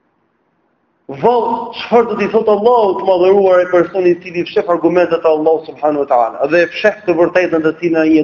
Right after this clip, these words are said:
dinte? Siç kanë thënë selefët, nëse shikon tek një person që ai ndryshon në fenë e tij, dije se ai ka rënë në fitne.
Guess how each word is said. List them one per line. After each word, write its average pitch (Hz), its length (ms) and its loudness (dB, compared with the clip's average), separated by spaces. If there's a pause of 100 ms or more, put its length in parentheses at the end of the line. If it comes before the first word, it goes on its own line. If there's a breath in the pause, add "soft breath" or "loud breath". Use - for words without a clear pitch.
dinte? 147 380 -6 (1300)
Siç 156 120 -8
kanë 190 200 2
thënë 202 200 2
selefët, 202 500 0 (160)
nëse 185 360 0
shikon 196 320 0
tek 190 120 -2
një 190 180 -2
person 190 520 0 (880)
që 180 100 2
ai 214 360 2 (500)
ndryshon 214 560 -2
në 208 100 -2
fenë 214 200 2
e 208 80 0
tij, 233 200 0
dije 208 300 2
se 202 100 0
ai 190 140 0
ka 180 160 2
rënë 180 100 -4
në 175 140 -2
fitne. 147 380 -4